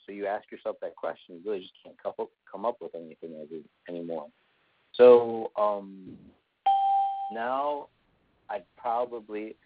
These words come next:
and so I asked myself the question again, in the past, what has been most important for me to, um, feel? So the first one was freedom. The second one was importance. So, you know, I wanna feel like I'm po-, important or significant. Um, in the past, what has been most important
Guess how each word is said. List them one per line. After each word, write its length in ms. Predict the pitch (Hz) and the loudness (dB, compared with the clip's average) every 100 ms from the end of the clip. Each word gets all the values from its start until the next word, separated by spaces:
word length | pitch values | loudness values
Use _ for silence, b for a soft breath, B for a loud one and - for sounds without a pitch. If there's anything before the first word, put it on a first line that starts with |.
| b b - | b b -10
and 80 | 139 | 2
so 60 | |
I 80 | 131 | 4
asked 180 | 120 120 | 2 0
myself 280 | 123 113 - | -8 -10 -12
the 60 | |
question 340 | - 98 - 92 | -12 -12 -12 -18
again, 200 | 80 76 | -16 -14
in 80 | 113 | -10
the 60 | 123 | -6
past, 320 | - 104 - | -2 -2 -2
what 100 | 107 | -10
has 80 | 95 | -10
been 160 | 98 95 | -12 -10
most 220 | 101 - | -10 -10
important 400 | 104 - 90 90 - | -14 -8 -8 -8 -14
for 100 | 92 | -12
me 260 | 92 90 - - | -10 -10 -12 -8
to, 220 | 90 82 | -8 -6
um, 240 | 85 82 82 _ _ | -6 -8 -12 _ _
feel? 300 | 95 82 64 - b b b _ | -6 -6 -6 -14 b b b _
So 60 | 107 | -2
the 80 | - | 4
first 180 | 147 | 4
one 100 | 139 | 4
was 100 | 107 - - | -2 -4 -8
freedom. 280 | 101 71 69 | -6 -6 -12
The 80 | 85 - | -10 -6
second 260 | 127 135 | -4 -4
one 140 | 123 117 | -6 -6
was 160 | 101 95 | -8 -10
importance. 460 | 92 92 113 95 - _ - | -14 -6 -4 -4 -6 _ -16
So, 60 | - | -12
you 140 | 92 | -8
know, 80 | 90 | -4
I 60 | 92 | -2
wanna 220 | 131 147 - | -2 -6 -2
feel 100 | 104 | 0
like 160 | 87 | 0
I'm 160 | 82 80 | -4 -8
po-, 180 | - - | -12 -12
important 540 | 95 87 - 90 73 85 | -12 -6 -2 -2 -2 -12
or 80 | 87 - | -14 -16
significant. 560 | 98 98 - - - _ _ _ B _ _ _ - | -12 -12 -12 -16 -20 _ _ _ B _ _ _ -6
Um, 200 | 98 92 | -4 -2
in 100 | 113 | -2
the 80 | 139 | -4
past, 400 | - 123 113 - | 4 4 4 0
what 160 | 117 117 | -4 -4
has 80 | |
been 160 | 117 113 | -6 -10
most 180 | 104 101 | -12 -14
important 380 | 104 - 85 | -14 -10 -10